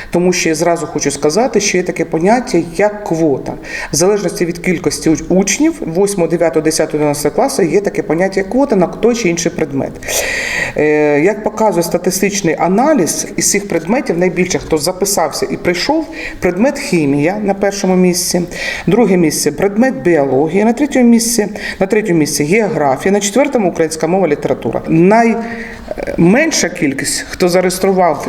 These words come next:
зареєструвався, але не взяли участь, ну, я умовно кажу, прийшли, звичайно, це ж в онлайн. Хто?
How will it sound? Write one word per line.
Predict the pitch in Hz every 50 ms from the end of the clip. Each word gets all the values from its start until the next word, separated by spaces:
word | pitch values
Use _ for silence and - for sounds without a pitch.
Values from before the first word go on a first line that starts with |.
| - -
зареєструвався, | 151 - 160 151 175 175 175 175 185 196 185 170 151 139 - - - - - - 165 151 147 135 135 - - -
але | 156 151 160 156
не | 156 165 175 185 160 143 131 - - - - - - - -
взяли | 156 160 151 233 294 320 311 277 - -
участь, | 156 147 - 156 139 - -
ну, | 226 247 202
я | 151 175 175
умовно | - 170 180 180 165 151 147 143
кажу, | 139 - 139 147 151
прийшли, | 143 160 147 - - 285
звичайно, | 226 - 151 - - 190 175 156
це | 143 - - 151
ж | 139 143 151
в | 151 151 156 147
онлайн. | 156 143 143 139 - 123 127 - - - - - -
Хто? | - - - 175 147 131